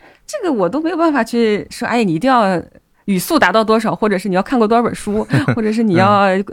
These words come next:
Speaker 1: 有多少的情商，你才怎么”，就是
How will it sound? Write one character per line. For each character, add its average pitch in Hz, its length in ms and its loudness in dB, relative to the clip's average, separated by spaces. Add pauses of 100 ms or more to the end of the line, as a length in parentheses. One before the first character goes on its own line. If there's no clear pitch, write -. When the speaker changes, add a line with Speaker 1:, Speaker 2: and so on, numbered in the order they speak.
(220)
Speaker 1:
有 180 160 -2
多 220 180 0
少 226 140 0
的 160 80 0
情 160 240 -6
商， 226 260 -2
你 208 120 0
才 175 280 -4
怎 - 140 -10
么”， - 100 -8 (360)
就 311 140 -4
是 302 300 -4